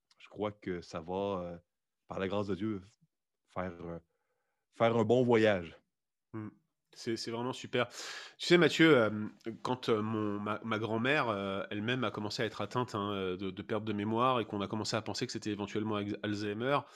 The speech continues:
Speaker 2: euh, on n'a pas consulté tout de suite, euh, ça a pas été diagnostiqué immédiatement.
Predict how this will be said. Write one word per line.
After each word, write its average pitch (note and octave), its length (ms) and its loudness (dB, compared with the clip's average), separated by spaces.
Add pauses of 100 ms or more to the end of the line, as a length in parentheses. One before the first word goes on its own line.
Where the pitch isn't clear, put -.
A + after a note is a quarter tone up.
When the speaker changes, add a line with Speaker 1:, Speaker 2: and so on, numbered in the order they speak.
(440)
Speaker 2:
euh, E2+ 280 -4
on G#2+ 140 -6
n'a G#2 60 -6
pas A#2 120 -4
consulté A2+ 340 -8
tout C3 120 -6
de - 40 -10
suite, C#3 500 -2
euh, G#2 540 -2
ça G#2 180 -2
a G2 40 0
pas A2 140 0
été A2+ 120 -4
diagnostiqué A2 540 -4
immédiatement. C3 800 2